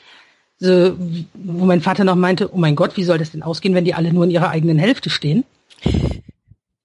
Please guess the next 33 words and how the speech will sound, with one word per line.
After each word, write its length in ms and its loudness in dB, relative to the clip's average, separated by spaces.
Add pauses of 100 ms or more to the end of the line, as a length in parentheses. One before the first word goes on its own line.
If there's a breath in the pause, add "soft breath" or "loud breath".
(160)
Und 140 4
es 180 0
wurde 220 2
tatsächlich 580 -4
ein 120 0
sehr 160 2
offensives 520 0
Spiel. 380 2
Und 140 -2
das 260 -6
ist, 480 -10 (160)
äh, 640 2
glaube 320 -4
ich, 100 -2
auch 140 -4
etwas, 420 -2
was, 380 -4
äh, 240 -6
Köln 320 2
im 80 0
Moment 280 2
sehr 200 0
liegt. 380 0 (600 soft breath)
Die 120 0
haben 200 2
da 120 0
auch 100 0
eine 140 2
Serie 520 2 (460)
jetzt 260 -4
gerade 360 -2
am 120 -2
Laufen. 500 0